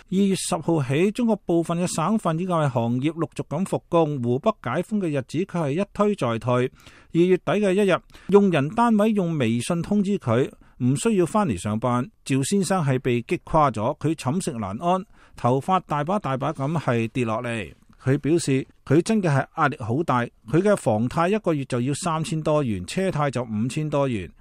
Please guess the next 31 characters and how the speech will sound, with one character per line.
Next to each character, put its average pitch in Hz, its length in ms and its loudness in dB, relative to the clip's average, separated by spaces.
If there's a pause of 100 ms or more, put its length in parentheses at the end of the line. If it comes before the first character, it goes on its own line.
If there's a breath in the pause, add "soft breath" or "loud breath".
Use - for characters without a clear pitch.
(120)
趙 123 180 -2
先 156 160 -4
生 147 220 0
可 139 140 0
以 151 100 -2
精 185 240 -2
確 156 160 -2
咁 160 160 -4
話 143 220 0
出 - 140 0
佢 165 320 -2
賬 165 300 0
戶 147 180 0
裏 143 80 0
邊 143 220 -2
僅 135 220 -4
存 95 180 -6
嘅 117 140 -6
金 151 160 -4
額 135 280 -6 (220 soft breath)
係 165 300 -2 (100)
三 220 280 0 (120)
千 226 220 0
三 220 240 -2
百 175 80 -2
二 - 60 -8
十 147 300 -6 (200)
五 135 180 -4
元 101 240 -6 (280 soft breath)
八 151 120 2
毛 120 160 -4